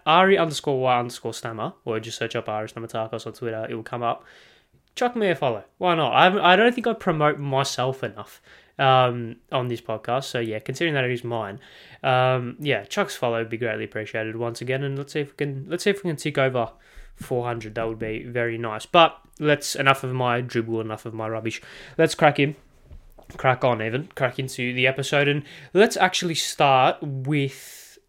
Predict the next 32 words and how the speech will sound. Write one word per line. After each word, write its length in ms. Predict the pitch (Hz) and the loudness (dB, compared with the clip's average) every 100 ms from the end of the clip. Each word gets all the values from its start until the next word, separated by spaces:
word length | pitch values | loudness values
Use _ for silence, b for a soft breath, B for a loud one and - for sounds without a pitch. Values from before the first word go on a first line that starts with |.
| _ _ _ _ _ _ | _ _ _ _ _ _
let's 220 | 247 294 | -4 -2
start 340 | - 202 185 | 0 4 6
with 240 | 170 170 - | 4 0 -2
the 140 | 151 | 2
Arsenal 360 | 143 143 - 139 | 4 4 2 -6
Till 220 | 139 131 | -2 -2
I 80 | 120 | 0
Die. 360 | 117 113 110 - b b b | -2 -2 -4 -10 b b b
That's 240 | 147 131 - | 0 2 2
not 120 | 123 | 0
even 180 | 117 117 | 0 -2
the 80 | |
name 240 | 113 117 117 | -4 -4 -4
of 80 | 110 | -8
the 100 | 110 _ | -10 _
fucking 260 | 120 - | -10 -8
documentary. 480 | 117 113 123 123 - - | -10 -8 -6 -6 -6 -8
The 100 | - | 4
Arsenal 320 | 151 147 156 139 | 4 4 0 0
All 160 | 139 | 2
or 80 | 135 | 4
Nothing 400 | 127 123 123 120 B B B | 2 -2 -4 -6 B B B
documentary. 640 | 151 139 139 123 117 - 113 | 0 0 0 -2 -2 -8 -2
Now, 260 | 143 151 - _ _ _ _ _ _ _ - | 0 0 -4 _ _ _ _ _ _ _ -2
I'll 100 | 156 | 2
give 140 | 180 | 4
my 100 | 190 | 4
overall 500 | 185 185 185 175 156 | 8 8 10 6 6
thoughts, 460 | 139 147 135 - - B B B B | 2 2 2 0 -10 B B B B
um, 460 | - 127 127 123 117 | 2 6 6 2 -2
about 380 | 117 123 117 117 | 0 2 4 2
it 240 | 117 - | -2 -8